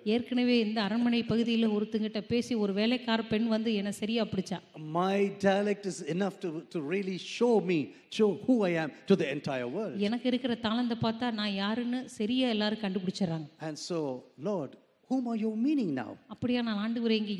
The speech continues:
Speaker 1: யாரை பார்த்து இதை சொல்லுகிறேன்?
Speaker 2: We are very weak people.
Speaker 1: நாங்க ஒரு சாதாரணமான பலவீனமான ஜனங்கள்.
Speaker 2: We have never crossed Israel, for example.
Speaker 1: நாங்க இந்த இஸ்ரவேல் தேசத்தின் எல்லையே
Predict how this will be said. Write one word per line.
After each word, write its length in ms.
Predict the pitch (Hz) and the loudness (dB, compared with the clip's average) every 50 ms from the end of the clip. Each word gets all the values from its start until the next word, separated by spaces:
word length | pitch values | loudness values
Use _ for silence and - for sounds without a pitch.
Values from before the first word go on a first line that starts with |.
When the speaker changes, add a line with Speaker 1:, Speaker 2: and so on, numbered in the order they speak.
| 196 | -2
Speaker 1:
யாரை 240 | 196 214 262 302 294 | -2 -2 0 0 0
பார்த்து 340 | - - 269 262 269 269 269 | 0 0 0 0 0 -2 -4
இதை 140 | 220 240 220 | -4 -4 -6
சொல்லுகிறேன்? 460 | - - 233 220 214 202 196 175 147 - - - _ _ _ - - _ 165 | 0 2 2 4 4 2 2 -2 -4 -6 -12 -20 _ _ _ -20 -20 _ -8
Speaker 2:
We 40 | 247 | -6
are 200 | 254 302 262 220 | -4 -4 -6 -6
very 160 | 247 262 262 240 | -6 -6 -6 -4
weak 160 | 233 262 254 - - - | -6 -6 -6 -4 -4 -4
people. 300 | 240 240 - 190 156 - - - - - _ - | -4 -2 -2 -2 -2 -2 -6 -14 -20 -20 _ -14
Speaker 1:
நாங்க 380 | 208 208 220 233 254 277 262 240 | -8 -4 -2 -2 0 0 0 0
ஒரு 100 | 233 226 | 0 0
சாதாரணமான 840 | 226 - 233 240 262 262 294 269 254 262 254 240 240 240 240 247 226 180 | 0 -2 -4 -4 -4 -2 -2 0 0 0 0 0 0 0 0 -2 -2 -2
பலவீனமான 600 | 175 202 220 226 233 240 233 226 220 214 214 208 196 | -2 0 0 0 0 0 -2 -2 -2 -2 -2 -2 -2
ஜனங்கள். 400 | - - 175 175 185 170 165 156 - - | -2 -2 -2 -2 -2 -6 -6 -10 -10 -6
Speaker 2:
We 100 | 202 254 | -2 0
have 200 | 220 220 226 190 175 180 180 | 0 0 0 -2 -2 -2 0
never 240 | 196 226 226 240 226 226 - - | 0 2 2 0 -2 -4 -8 -14
crossed 400 | - - - 240 - - - - | -10 -6 -6 -4 -4 -4 -6 -4
Israel, 380 | 247 247 233 220 214 180 151 135 | -4 -4 -4 0 0 0 0 -2
for 160 | - - 131 131 | -4 -6 -6 -6
example. 260 | 123 - - 190 202 | -6 -6 -4 -4 -2
Speaker 1:
நாங்க 340 | 208 214 226 254 269 262 254 | -2 0 0 0 0 0 0
இந்த 180 | 247 226 220 214 | 0 -2 -2 -4
இஸ்ரவேல் 440 | 214 208 - - 277 269 269 254 | -4 -4 -4 0 2 2 2 4
தேசத்தின் 440 | - 254 247 240 247 - - 247 233 | 4 2 0 0 -2 -6 -4 -4 -2
எல்லையே 460 | 220 208 214 233 262 254 254 262 269 | 0 0 0 0 0 0 0 0 0